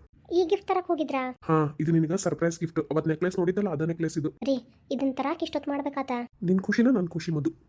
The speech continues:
Speaker 2: ನೀ ಏನ್ ತೋರಿಸ್ತಿ ಅದನ್ನೆಲ್ಲ ನಾ ಕೊಡಿಸ್ಬೇಕು ನಿನಗ.
Speaker 1: ಅಯ್ಯೋ, ನೀವ್ ಹಿಂಗ ಅಂತ ಅಂದ್ ಗೊತ್ತಿದ್ರೆ ನಾನ್ ನಿಜವಾಗ್ಲೂ ಅವತ್ ಕೇಳ್ತಾನೆ ಇರ್ಲಿಲ್ಲ. ಹಂಗ ಸುಮ್ನೆ ಇಷ್ಟ ಆತಂತ ಹೇಳ್ದೆ, ಆದ್ರೆ ನೀವು ಈ ಲೆವೆಲ್ಗೆ ಸೀರಿಯಸ್ ತಗೊಂತೀರಂತ ಗೊತ್ತಿರ್ಲಿಲ್ಲ.
Speaker 2: ಈ ಸೂರಜ್ ಅಂದ್ರೆ ಹಂಗ,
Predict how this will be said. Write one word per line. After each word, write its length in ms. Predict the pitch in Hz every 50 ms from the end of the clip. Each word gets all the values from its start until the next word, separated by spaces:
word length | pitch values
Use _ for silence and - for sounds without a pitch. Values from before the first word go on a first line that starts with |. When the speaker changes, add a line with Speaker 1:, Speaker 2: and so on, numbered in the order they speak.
| _ - -
Speaker 2:
ನೀ 80 | 185 180 180
ಏನ್ 160 | 185 214 220
ತೋರಿಸ್ತಿ 280 | 220 196 202 196 - 226
ಅದನ್ನೆಲ್ಲ 300 | 185 185 175 160 151 175
ನಾ 100 | 190 185
ಕೊಡಿಸ್ಬೇಕು 400 | 185 - 147 165 170 175 170 170
ನಿನಗ. 180 | 156 151 139
Speaker 1:
ಅಯ್ಯೋ, 400 | - - - _ - 339 349 359
ನೀವ್ 200 | 330 339 339 320
ಹಿಂಗ 140 | 330 359 359 370
ಅಂತ 140 | 359 349 349 339
ಅಂದ್ 120 | 339 330
ಗೊತ್ತಿದ್ರೆ 400 | 330 330 330 339 330 330 320 349
ನಾನ್ 160 | 339 339 320
ನಿಜವಾಗ್ಲೂ 520 | 302 285 247 214 220 285 294 285 339 339 320
ಅವತ್ 140 | 320 320
ಕೇಳ್ತಾನೆ 420 | - - 285 294 302 330 339 359 339
ಇರ್ಲಿಲ್ಲ. 240 | 339 330 339 339 339 339 - - - - _ _ -
ಹಂಗ 140 | 294 285 403 494
ಸುಮ್ನೆ 260 | - 415 370 415 427 349
ಇಷ್ಟ 180 | 320 - - 403
ಆತಂತ 280 | 392 381 381 381 359 381
ಹೇಳ್ದೆ, 640 | 370 370 359 359 349 349 339 - - - - _ _ -
ಆದ್ರೆ 220 | 392 392 403 381
ನೀವು 140 | 381 381 370
ಈ 180 | 359 339 370 440 453
ಲೆವೆಲ್ಗೆ 320 | 466 427 427 415 403 -
ಸೀರಿಯಸ್ 240 | - 392 392 392 -
ತಗೊಂತೀರಂತ 420 | 403 381 370 359 381 370 359 349 359
ಗೊತ್ತಿರ್ಲಿಲ್ಲ. 460 | 339 320 330 - 320 320 320 311 311 311 - _ _ _ -
Speaker 2:
ಈ 40 | 165
ಸೂರಜ್ 380 | 165 - 180 190 202 202 202
ಅಂದ್ರೆ 180 | 190 190 214 240
ಹಂಗ, 180 | - 165 151